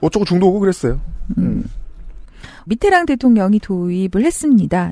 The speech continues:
Speaker 2: 이제
Speaker 1: 음.
Speaker 2: 한국에서는 어떻게 알려져 있냐면요. 이제 기업과 피고용인이 노동자의 여행 경비를 일 대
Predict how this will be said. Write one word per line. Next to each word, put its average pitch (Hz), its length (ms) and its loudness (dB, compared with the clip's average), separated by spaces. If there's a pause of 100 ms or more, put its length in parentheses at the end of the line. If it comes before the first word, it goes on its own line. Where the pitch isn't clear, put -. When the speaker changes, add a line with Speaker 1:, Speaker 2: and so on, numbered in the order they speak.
Speaker 2:
이제 - 120 -4
Speaker 1:
음. - 40 -4
Speaker 2:
한국에서는 403 580 2
어떻게 320 320 -2
알려져 190 320 2
있냐면요. 170 680 -2 (220)
이제 185 140 -6
기업과 254 840 0
피고용인이 208 1200 0
노동자의 277 800 -2 (220)
여행 226 380 4
경비를 180 680 0 (100)
일 453 200 0 (100)
대 415 100 4